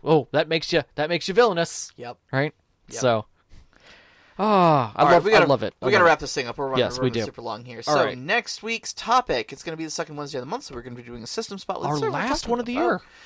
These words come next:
Speaker 2: last week, uh, last month, one of the year, we were doing, uh, Star Trek Adventures by
Speaker 1: Yes.
Speaker 2: Modiphius.
Speaker 1: Yes.
Speaker 2: Um, so it uses the two D twenty system, similar to, uh, to Dune that we did, uh,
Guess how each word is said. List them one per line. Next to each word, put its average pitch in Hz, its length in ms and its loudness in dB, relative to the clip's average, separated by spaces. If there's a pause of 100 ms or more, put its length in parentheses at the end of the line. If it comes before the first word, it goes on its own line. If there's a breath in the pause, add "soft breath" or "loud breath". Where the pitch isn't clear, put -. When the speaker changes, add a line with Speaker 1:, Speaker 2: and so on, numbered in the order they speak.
(260 loud breath)
Speaker 2:
last 233 540 -2
week, 233 260 -10
uh, 190 220 2
last 196 220 -4
month, 202 180 -6
one 190 180 -10
of 170 60 -8
the 170 80 -10
year, 226 240 -4
we 190 120 -4
were 170 60 -2
doing, 170 360 -6
uh, 143 180 -2
Star 220 320 -2
Trek - 360 -4
Adventures 151 960 -8
by 135 240 -2
Speaker 1:
Yes. 147 80 -8
Speaker 2:
Modiphius. - 1000 -6
Speaker 1:
Yes. 98 440 -16 (160)
Speaker 2:
Um, 135 460 0
so - 160 -8
it 160 60 -6
uses 185 280 -12
the 139 160 -12
two - 180 -12
D 135 120 -12
twenty 185 300 -14
system, 160 460 -10
similar 131 360 -10
to, 123 420 -10
uh, 117 460 -4
to 127 220 -14 (140)
Dune 123 540 -10 (160)
that - 120 -14
we 104 80 -18
did, 110 320 -14
uh, 107 540 -14